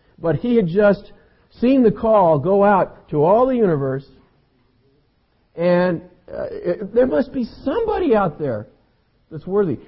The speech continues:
And the, and the answer comes back, "There's no one." And he must have just been reminded afresh of his own unworthiness and everybody around him. And it just overwhelmed him. There's no one that's worthy.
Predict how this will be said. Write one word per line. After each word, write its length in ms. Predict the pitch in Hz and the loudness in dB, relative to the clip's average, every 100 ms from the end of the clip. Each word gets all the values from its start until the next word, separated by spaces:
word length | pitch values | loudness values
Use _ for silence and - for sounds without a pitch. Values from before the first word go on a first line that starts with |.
| 127 | -4
And 100 | 143 | -4
the, 100 | 147 | 0
and 120 | 143 | 0
the 80 | 170 | 0
answer 160 | 165 | -2
comes 160 | 160 131 | -4 -4
back, 180 | 143 107 | -6 -6
"There's 180 | 110 120 | -10 -8
no 180 | 117 | -8
one." 320 | 104 92 76 - _ _ _ _ _ _ _ _ _ - | -8 -12 -16 -20 _ _ _ _ _ _ _ _ _ -8
And 120 | 151 | -2
he 80 | 175 | 0
must 220 | 208 208 | 0 0
have 80 | 175 | -2
just 180 | 185 160 | -4 -4
been 320 | 180 160 - | -4 -6 -10
reminded 500 | 143 147 165 196 185 | -8 -4 -2 -2 -2
afresh 340 | 151 - 170 143 | -4 -4 -6 -4
of 100 | 131 | -6
his 140 | 127 - | -6 -8
own 540 | 190 233 233 151 - | -2 2 4 2 -2
unworthiness 760 | - 233 175 139 123 110 101 90 _ _ _ _ _ _ _ _ _ _ 139 | -4 -2 0 0 -2 -6 -12 -14 _ _ _ _ _ _ _ _ _ _ -14
and 100 | 127 | -8
everybody 380 | 131 127 131 | -6 -4 -2
around 320 | 127 113 104 95 | -2 -4 -6 -10
him. 160 | 90 _ _ _ _ _ _ _ | -12 _ _ _ _ _ _ _
And 100 | 135 | -10
it 80 | 123 | -8
just 180 | 139 131 | -8 -8
overwhelmed 520 | 127 151 160 208 202 | -8 -8 -8 -10 -12
him. 160 | - - _ _ _ _ _ _ _ _ _ _ _ _ _ _ _ | -16 -20 _ _ _ _ _ _ _ _ _ _ _ _ _ _ _
There's 260 | 180 123 123 | -14 -12 -10
no 380 | 147 202 226 | -10 -8 -6
one 340 | 196 113 90 82 _ _ _ _ _ _ | -6 -8 -12 -18 _ _ _ _ _ _
that's 120 | 107 | -18
worthy. 340 | 113 110 80 | -10 -10 -10